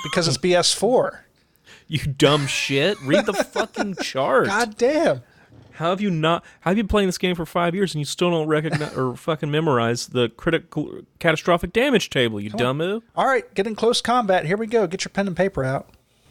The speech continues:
Speaker 2: Yeah.
Speaker 1: Nah, just kidding.
Speaker 2: But, uh, I mean, yeah, hopefully we just see things that people like refined.
Speaker 1: Yeah.
Speaker 2: Tuned up and tweaked, not completely changed. I don't think anybody wants a complete change. I think we just want
Speaker 1: Nah.
Speaker 2: different things to matter. I know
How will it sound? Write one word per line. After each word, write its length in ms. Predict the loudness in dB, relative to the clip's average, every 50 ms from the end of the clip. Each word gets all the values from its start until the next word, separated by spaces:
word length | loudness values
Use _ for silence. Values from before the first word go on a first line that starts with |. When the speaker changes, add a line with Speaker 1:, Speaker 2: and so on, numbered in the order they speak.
| _ _ _ _ 2
Speaker 2:
Yeah. 280 | 4 4 6 4 2 -4 -10 -18 _ -20 _ _ _ _ _ _ -6
Speaker 1:
Nah, 240 | 0 0 0 0 0 -2
just 240 | 0 0 0 0 0
kidding. 240 | -2 -4 -4 -6 -10 -12 -18 -20 -20 _ _ _ _ _ _ _ _ _ _
Speaker 2:
But, 260 | 0 0 0 0 0
uh, 280 | -2 -2 -2 -2 -6 -8 -8 _
I 80 | 0 0
mean, 160 | 0 2 2
yeah, 120 | 0 -2
hopefully 380 | 0 0 -2 -2 0 0 0 2
we 140 | 2 2 0
just 180 | 0 -2 -2
see 260 | -2 0 0 0 0
things 360 | -2 -2 -2 -2 -2 -2 -2 -2
that 100 | -4 -4
people 300 | -4 -6 -4 -2 -2 0
like 280 | 0 0 0 -2 -4 -4
refined. 480 | -4 -2 -2 -2 -2 -2 -4 -8 -14 -18 _ _ _ _ _ _ _ _ _ _ _ _ _ _ 2 4
Speaker 1:
Yeah. 140 | 4 6 6
Speaker 2:
Tuned 180 | 6 4 6
up 260 | 6 4 4 2 -2 -10 _ _ _ -6
and 120 | -6 -4
tweaked, 340 | -2 0 0 0 0 0 2
not 140 | 2 2 2
completely 320 | 0 -2 -2 -2 -2 -2 -2
changed. 420 | 0 0 0 0 -2 -4 -8 -8 -8
I 60 | -6
don't 180 | -4 -4 -2
think 200 | -2 -2 0 2
anybody 280 | 2 2 2 2 2 2
wants 260 | 2 2 0 0 0
a 40 | -2
complete 380 | -4 -4 -4 0 0 0 0 0
change. 320 | 0 0 0 0 0 -2
I 20 |
think 220 | -2 -2 -4 -2 -2
we 80 | -2
just 260 | -2 0 -2 -2 0 2
want 260 | 2 2 0 -2 -6 -10
Speaker 1:
Nah. 320 | -8 -6 -6 -4 -4 -6 -10 -12 -18 -20 -20 -20 _ _ _ _ _ _ _
Speaker 2:
different 260 | -8 -6 -6 -4 -2
things 180 | -4 -4 -4 -6
to 80 | -6 -6
matter. 300 | -4 -4 -4 -4 -4 -4
I 80 | -2 0
know 440 | 0 2 2 2 2 0 -4 -6